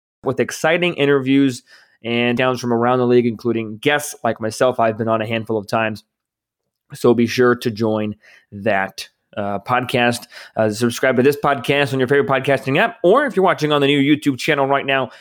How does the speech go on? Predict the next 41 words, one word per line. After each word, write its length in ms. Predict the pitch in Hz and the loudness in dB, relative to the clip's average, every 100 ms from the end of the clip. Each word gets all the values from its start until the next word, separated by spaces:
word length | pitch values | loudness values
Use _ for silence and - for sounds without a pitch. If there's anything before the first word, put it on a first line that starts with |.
| - | -6
I 140 | 123 127 | -2 0
greatly 340 | 120 131 131 | 2 2 2
appreciate 540 | 123 135 135 - 135 131 | 0 2 -2 2 2 2
it. 140 | 123 _ - | 0 _ -4
Uh, 140 | 113 | -2
be 100 | 113 | 0
sure 180 | 110 123 | -2 0
to 80 | 117 | 0
follow 220 | 123 120 | 0 0
me 140 | 120 120 | 2 0
on 120 | 113 | 0
Twitter 240 | 123 120 | 0 2
at 180 | 120 - | 2 2
L 100 | 117 | 0
J 140 | 107 107 | 0 -2
Fastball, 640 | - 120 117 - 117 117 - - _ | 0 0 0 0 2 2 -4 -20 _
and 160 | 110 107 | -8 -8
you 80 | 107 | -10
can 140 | 107 | -10
follow 280 | - 113 110 | -2 2 2
the 60 | |
show 400 | 107 - 185 147 - _ - | -2 0 0 0 -6 _ -4
on 200 | 120 107 | -2 -2
Twitter 400 | - 139 123 - _ _ - | 0 2 2 -2 _ _ -4
at 300 | 123 127 - _ | 0 0 -4 _
L 420 | 123 123 123 120 _ | 2 4 4 0 _
O 420 | 131 113 104 104 107 _ _ _ _ _ | 0 2 2 -2 -4 _ _ _ _ _
underscore 640 | 113 110 110 - 104 107 | -4 -4 -6 -4 0 0
Cardinals. 400 | - 131 104 104 | 0 -2 -2 -2
There's 180 | 107 104 | -4 -4
a 80 | 98 | -4
Twitter 240 | 117 107 | 0 0
handle 340 | 117 110 104 - - - - - | 0 -2 -2 -6 -20 -20 -20 -4
on 340 | 107 101 98 | -2 -2 -4
the 260 | 101 104 113 | -6 -4 0
YouTube 380 | 117 120 101 - | 0 0 -2 0
page. 260 | 113 101 | 0 0
So 220 | - 151 | 2 4
Adam 200 | 143 143 | 4 4
Wainwright, 380 | 139 143 127 98 _ 113 | 2 2 0 -2 _ 0
yesterday, 540 | 131 135 - 110 | 2 2 0 -2